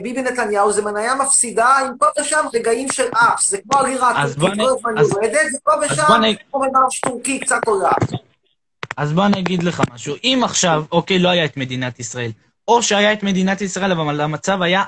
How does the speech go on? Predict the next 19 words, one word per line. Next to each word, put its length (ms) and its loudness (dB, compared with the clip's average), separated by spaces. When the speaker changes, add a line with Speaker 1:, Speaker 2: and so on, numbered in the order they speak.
Speaker 2:
על 180 0
הפנים, 420 -2
הייתי 200 -4
אומר 140 0
לך, 100 -6
"וואלה, 300 4
יש 220 0
מצב 340 2
לנוס 400 0
מהמושג 640 2
הזה 180 2
להקמת 460 -2
מדינת 320 -4
ישראל." 340 -6
אבל 260 0
היום, 360 2
כשיש 300 0
מדינת 360 0
ישראל, 400 -4